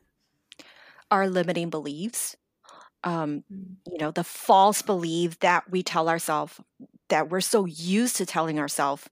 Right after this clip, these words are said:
Speaker 1: or that inner critic has been telling you. For example, um, right? A, "Oh, I'm not good at this," or, "I'm not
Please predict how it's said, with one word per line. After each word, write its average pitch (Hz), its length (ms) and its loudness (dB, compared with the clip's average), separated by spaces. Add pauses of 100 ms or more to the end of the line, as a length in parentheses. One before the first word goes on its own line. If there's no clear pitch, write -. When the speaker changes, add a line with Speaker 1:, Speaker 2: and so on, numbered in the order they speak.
Speaker 1:
or 156 260 2
that 165 240 2
inner 226 240 4
critic - 600 -2
has 156 220 -6
been 156 220 -6
telling 156 440 -4
you. - 300 -10
For 160 220 -2
example, 160 640 -2 (640)
um, 170 440 0 (320)
right? 196 400 0 (140)
A, 185 140 -2 (100)
"Oh, 196 180 2
I'm 165 220 -2
not 180 240 -2 (180)
good 294 220 4
at 196 200 2
this," 156 400 0
or, 160 380 2
"I'm 180 260 2
not 208 340 4